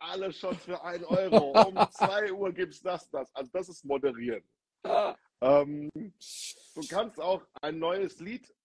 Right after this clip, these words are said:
Speaker 1: anmoderieren. Kannst du mal sagen, „Ey, das ist der neue Track von,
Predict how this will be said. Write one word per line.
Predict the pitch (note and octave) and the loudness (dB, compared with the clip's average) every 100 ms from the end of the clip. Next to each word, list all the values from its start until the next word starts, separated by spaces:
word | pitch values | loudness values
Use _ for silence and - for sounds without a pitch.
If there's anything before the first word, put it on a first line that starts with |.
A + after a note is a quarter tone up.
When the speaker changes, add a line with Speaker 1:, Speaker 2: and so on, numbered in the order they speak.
| _ | _
Speaker 1:
anmoderieren. | C3 C#3+ C3+ C3 C3+ B2 C#3 A2+ | -4 -4 -4 -2 -4 -2 -2 -2
Kannst | B2+ C#3 | -6 -8
du | D3+ | -6
mal | D3 | -4
sagen, | D3 D3 - | 0 0 0
„Ey, | D3+ F#3 E3+ - _ _ _ _ _ | 2 2 2 -4 _ _ _ _ _
das | C#3 D#3 - | -4 -2 -4
ist | D#3 - - - | -8 -10 -20 -8
der | A#2 | -4
neue | A#2+ C#3+ C#3 | -2 0 -2
Track | - C#3 C#3+ - | -4 -6 -6 -6
von, | B2 C3 | -6 -6